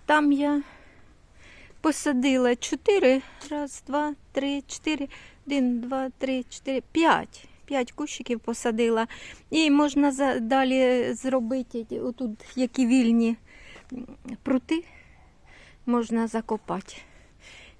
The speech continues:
Та не хочу шуміти. Якраз така тишина. І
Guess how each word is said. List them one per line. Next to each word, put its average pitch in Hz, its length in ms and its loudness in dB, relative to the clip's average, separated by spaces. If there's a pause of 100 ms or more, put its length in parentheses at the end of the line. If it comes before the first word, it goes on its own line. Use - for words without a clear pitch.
Та 285 120 2
не 302 120 4
хочу 294 320 -2
шуміти. 196 600 -2 (100)
Якраз 233 380 -2
така 240 280 -2
тишина. 254 560 2 (760)
І 285 200 2